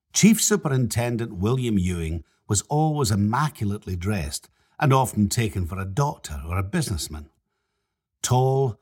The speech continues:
courteous and distinguished looking, like many of his generation, he had been born into a policing family. His father was the local inspector in Stranraer, and he lived above the police station, which had its own police house.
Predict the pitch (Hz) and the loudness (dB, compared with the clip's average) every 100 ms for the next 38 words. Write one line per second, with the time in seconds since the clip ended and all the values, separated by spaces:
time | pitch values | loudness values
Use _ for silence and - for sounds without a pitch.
0 | _ - 123 120 113 110 - 95 95 92 | _ 0 0 0 -2 -2 -4 -4 -2 -2
1 | - 131 92 85 - 85 85 80 - _ | 0 0 0 -2 -6 -8 -6 -8 -10 _
2 | _ - 117 127 147 208 214 120 110 90 | _ -4 -2 0 2 2 2 2 0 0
3 | 110 87 78 78 80 90 80 - _ 120 | 0 0 -2 -6 -6 -4 -4 -8 _ 2
4 | 104 110 98 107 101 127 117 90 85 87 | 2 2 2 0 4 2 2 0 -4 -6
5 | 80 - 113 131 90 85 - 113 123 78 | -6 -2 -2 -2 -4 -6 -6 -6 -4 -6
6 | 71 - _ _ _ _ _ _ _ _ | -8 -18 _ _ _ _ _ _ _ _
7 | 104 - - 139 160 175 139 113 123 135 | -2 0 4 6 6 4 2 0 2 0
8 | 135 127 107 - - 131 135 - 95 95 | 0 0 2 2 0 -2 -2 -6 -4 -2
9 | - - 101 104 127 117 76 73 _ _ | -4 -2 -2 -2 -2 -4 -4 -8 _ _
10 | _ - 147 131 175 156 151 131 117 113 | _ -2 2 4 4 0 -2 -2 -2 -4
11 | - 113 120 - - 90 80 87 82 101 | -2 0 0 0 -2 -4 -2 -6 -6 -4
12 | 104 104 104 123 104 82 107 135 - 76 | -2 -2 0 0 0 -2 -4 -4 -6 -8
13 | 69 - - | -8 -8 -12